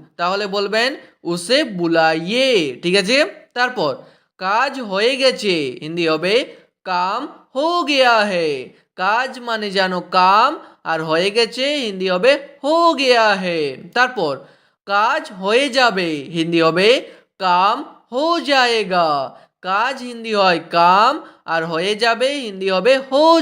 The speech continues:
যায়েগা, ঠিক আছে? তারপর এটা কখন হলো, হিন্দি হবে ইয়ে কব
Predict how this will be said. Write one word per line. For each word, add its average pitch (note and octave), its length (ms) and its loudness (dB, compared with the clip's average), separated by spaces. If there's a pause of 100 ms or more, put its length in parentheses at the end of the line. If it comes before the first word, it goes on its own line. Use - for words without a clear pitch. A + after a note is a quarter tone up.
যায়েগা, G#3+ 520 2 (120)
ঠিক F#3 200 -6
আছে? G#3 240 2 (440)
তারপর B3+ 420 -2 (500)
এটা G3 320 0 (140)
কখন G#3 420 2
হলো, C4 320 4 (300)
হিন্দি E3+ 260 -2
হবে E3 280 2 (540)
ইয়ে A3 180 0 (220)
কব G#3 220 2